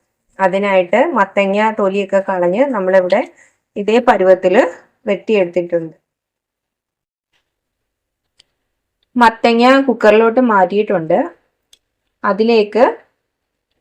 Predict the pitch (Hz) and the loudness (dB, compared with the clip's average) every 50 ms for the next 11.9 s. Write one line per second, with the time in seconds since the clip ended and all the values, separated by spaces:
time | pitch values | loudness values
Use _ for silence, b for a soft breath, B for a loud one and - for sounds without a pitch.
0 | _ _ _ _ _ _ _ _ _ _ _ _ _ _ _ _ _ _ _ _ | _ _ _ _ _ _ _ _ _ _ _ _ _ _ _ _ _ _ _ _
1 | _ _ _ _ _ _ _ _ _ _ - - 220 226 254 247 247 247 226 208 | _ _ _ _ _ _ _ _ _ _ -4 0 2 2 2 2 0 -2 -2 -2
2 | - - - 214 247 381 - - - _ _ _ _ _ _ _ _ _ _ _ | -4 -4 -2 -2 -2 -2 -4 -8 -18 _ _ _ _ _ _ _ _ _ _ _
3 | _ _ _ _ _ _ _ _ _ _ _ _ - - 208 214 214 214 240 247 | _ _ _ _ _ _ _ _ _ _ _ _ -6 -2 0 0 0 2 4 4
4 | 240 220 208 214 233 247 254 - 226 202 208 - - 214 254 349 - _ _ _ | 4 4 2 0 -2 -4 -4 -2 -2 -2 -4 -4 -4 -4 -4 -4 -6 _ _ _
5 | _ _ _ _ _ _ _ _ _ _ _ - 220 220 220 220 220 247 254 254 | _ _ _ _ _ _ _ _ _ _ _ -4 0 0 0 2 2 2 2 2
6 | 277 277 269 226 208 202 208 202 208 233 240 226 214 208 208 208 214 214 240 233 | 2 2 2 2 2 2 2 0 0 0 2 2 2 2 2 2 0 0 0 2
7 | 233 220 202 202 214 208 214 240 247 220 202 - - 202 202 202 208 214 220 240 | 2 0 0 -2 -2 -2 -2 -2 -2 -2 -4 -4 -2 -2 -2 -2 -2 0 2 2
8 | 220 190 190 190 208 202 190 190 - 180 180 - 190 170 156 - 175 240 - _ | 4 4 2 2 0 -2 -4 -4 -6 -8 -8 -8 -12 -10 -8 -6 -6 -8 -8 _
9 | _ _ _ _ _ _ _ _ _ 226 214 214 220 220 220 220 233 233 247 240 | _ _ _ _ _ _ _ _ _ -10 -6 -2 0 2 2 2 0 2 2 4
10 | 233 240 233 214 208 214 226 240 247 - 254 220 208 - - 226 233 226 - 214 | 4 4 4 4 2 0 0 0 0 -2 -2 -2 -2 -4 -4 -4 -4 -4 -4 -6
11 | 196 - - 240 233 233 208 190 175 - 180 175 - 175 165 156 160 196 | -6 -6 -4 -4 -2 -2 -2 -2 0 -2 -2 -2 -2 -6 -6 -4 -4 -4